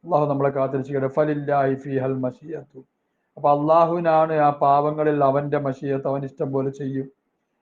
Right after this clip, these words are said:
യജമാനനായ അള്ളാഹു നമ്മുടെ അമലുകളിലേക്കൊന്നും നോക്കാതെ അവൻ്റെ മഹത്തായ കാരുണ്യം കൊണ്ട് നമ്മളെ രക്ഷിക്കുമാറാകട്ടെ. അപ്പൊ അമ്മ ഉയൂബിൻ നഫ്സി, നഫ്സുകളുടെ അയ്ബുകൾ, നഫ്സുകൾക്ക് ഉണ്ടാകുന്ന ന്യൂനതകൾ,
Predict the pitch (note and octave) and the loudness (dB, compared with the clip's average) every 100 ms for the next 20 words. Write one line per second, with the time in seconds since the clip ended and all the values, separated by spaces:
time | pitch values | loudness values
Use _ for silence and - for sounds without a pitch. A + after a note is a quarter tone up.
0 | - C#3 C#3 C#3+ D3 D3 D3 C#3 C3+ C#3+ | -6 -2 2 2 2 2 2 2 2 2
1 | D3 D3+ C#3 C#3+ C#3+ C3+ C#3+ D#3 D#3 D3 | 4 2 -2 0 2 2 2 2 2 2
2 | D3 C#3+ C#3 C3+ C3+ D3 D3 C#3 C#3 C#3 | 0 -2 -2 -2 0 0 0 0 -2 -2
3 | C#3 C#3+ D#3 D3 D3 D3 C#3+ C#3+ D3+ D#3 | -2 -2 0 0 0 -2 -2 -2 -6 -6
4 | D#3+ G3 _ _ _ _ - C3 C3 C#3 | -6 -8 _ _ _ _ -8 -4 0 0
5 | C3 B2+ D#3 C3+ C#3 C3 B2 B2 A#2+ A#2+ | 0 -2 -4 -4 0 2 4 2 0 -8
6 | A2 _ _ _ _ _ C#3+ C#3 C#3+ D3 | -14 _ _ _ _ _ -6 -4 2 4
7 | C#3 C#3 D3+ D#3+ E3 D#3+ D3+ - F3+ G#3 | 4 4 2 2 0 -4 -4 -4 -8 -8
8 | _ _ _ - C#3+ D3+ D3+ - G3 F#3 | _ _ _ -12 -2 0 0 -2 -2 0
9 | F3+ E3+ E3 E3+ F3 D#3+ D3 C#3+ - E3+ | 2 2 2 0 -2 -2 -2 -4 -2 0
10 | E3+ F3 D#3+ D#3+ D#3+ D#3 D3 D3+ D3+ D#3 | 0 0 2 2 2 -4 -4 -2 0 2
11 | D3+ C#3 | 2 2